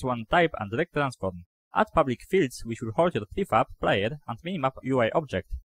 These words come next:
Initialize list in awake method. Add a method which will add a new objective. In that method, instantiate your prefab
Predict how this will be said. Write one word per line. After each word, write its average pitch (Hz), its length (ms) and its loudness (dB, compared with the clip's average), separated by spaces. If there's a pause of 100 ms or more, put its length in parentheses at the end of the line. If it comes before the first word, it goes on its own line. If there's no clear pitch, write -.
(300)
Initialize 185 540 2
list 131 280 0
in 113 100 -8
awake 127 320 -2
method. 131 280 -4 (680)
Add 143 140 0
a 110 60 2
method 135 380 2
which 117 160 -6
will 117 120 -2
add 160 140 2
a 110 100 -4
new 143 140 -4
objective. 120 420 -4 (360)
In 127 100 -6
that 165 180 2
method, 185 320 -2 (160)
instantiate 123 640 -4
your 113 100 -2
prefab 143 380 0